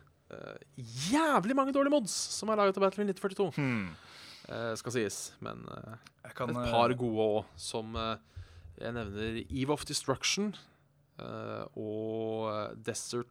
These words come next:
Speaker 1: Combat heter det vel. Det var, eh, det var gode saker.
Speaker 2: Ja, det er nok en, eh, <clears throat> det er vel nesten ikke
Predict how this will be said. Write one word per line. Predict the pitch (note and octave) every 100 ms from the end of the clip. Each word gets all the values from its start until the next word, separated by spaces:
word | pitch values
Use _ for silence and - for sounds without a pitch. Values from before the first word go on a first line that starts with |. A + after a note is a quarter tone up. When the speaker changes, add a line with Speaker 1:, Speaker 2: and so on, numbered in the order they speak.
| -
Speaker 1:
Combat | - A#2 A2 C#3 C3
heter | - G#2
det | E2
vel. | D2+ _ _ _ - - - - -
Det | - G1+
var, | G1+ G1+ G1+
eh, | G1+ G1+
det | -
var | E2+
gode | F2+ E2
saker. | - - - - - - _ -
Speaker 2:
Ja, | A#2
det |
er | G#2+
nok | A2 C#3
en, | B2
eh, | B2+ B2+ C3 - - E3+ D3
<clears throat> | G#2+ F#2 - -
det | -
er | A2
vel | A2
nesten | A2 - G2+
ikke | - A2+